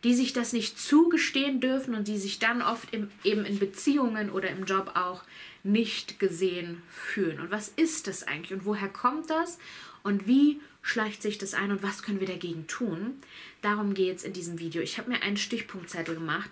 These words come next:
weil ich mich bei solchen Themen gerne super schnell verzettle und vom Hundertste ins Tausendste komme. Und das soll hier kein so langes Video werden, damit ihr euch auch das hoffentlich zahlreich anschaut.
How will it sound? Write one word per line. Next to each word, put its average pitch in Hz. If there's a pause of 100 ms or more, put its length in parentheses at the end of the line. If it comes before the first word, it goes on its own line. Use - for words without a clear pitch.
weil 185
ich 214
mich 196
bei 180
solchen 180
Themen 180
gerne 165
super 196
schnell 185
verzettle 185 (640)
und 202
vom 202
Hundertste 233
ins 196
Tausendste 185
komme. 175
Und 196
das 185
soll 202
hier 208
kein 190
so 190
langes 196
Video 185
werden, 160
damit 165
ihr 180
euch -
auch -
das -
hoffentlich 185 (340)
zahlreich 190 (380)
anschaut. 202